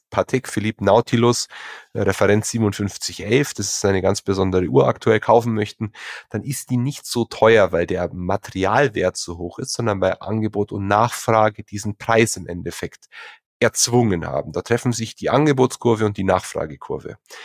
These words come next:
Beim Geld ist es aktuell so, dass der Otto-Normalverbraucher ein gewisses Gehalt bezieht.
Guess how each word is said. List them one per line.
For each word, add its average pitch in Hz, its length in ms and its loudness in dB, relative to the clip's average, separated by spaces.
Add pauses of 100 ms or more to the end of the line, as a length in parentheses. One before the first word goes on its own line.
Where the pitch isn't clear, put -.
(280)
Beim 98 160 2
Geld - 260 6
ist 107 140 -2
es 92 160 -8
aktuell - 400 -8
so, 104 360 -4 (420)
dass - 200 -4
der 101 160 -2 (160)
Otto-Normalverbraucher 110 1400 2
ein 113 180 -2
gewisses 110 420 -6
Gehalt 107 420 2
bezieht. - 540 -10